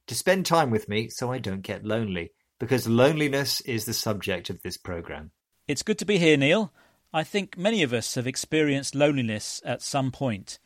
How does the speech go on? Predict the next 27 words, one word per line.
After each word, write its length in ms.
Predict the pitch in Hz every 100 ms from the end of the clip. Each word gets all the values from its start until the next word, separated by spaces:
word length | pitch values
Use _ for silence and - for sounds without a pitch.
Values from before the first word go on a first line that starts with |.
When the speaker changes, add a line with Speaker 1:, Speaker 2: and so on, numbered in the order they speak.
| _ _ _
Speaker 2:
Maybe 380 | 165 214 202 208
you 260 | 180 160 143
felt 300 | - 143 117
lonely 680 | 123 143 135 131 127 127
because 380 | 127 127 131 127
all 120 | 127
your 140 | 117 110
friends 460 | - 127 143 165
have 160 | 110 101
gone 180 | 123 120
out 220 | 120 -
for 80 | 101
dinner 280 | 131 131
without 360 | 135 117 131 147
you, 180 | 156 180 - - - _ -
or 160 | 175
maybe 300 | 196 233 208
you 140 | 208 180
felt 260 | - 175
lonely 560 | 147 156 165 160 165 143 -
just 240 | 170 -
because 360 | 196 - 151 143
you 120 | 131
don't 360 | 104 135 147
fit 320 | - - 135 147
in 200 | 127 110
somewhere. 500 | 113 104 92 90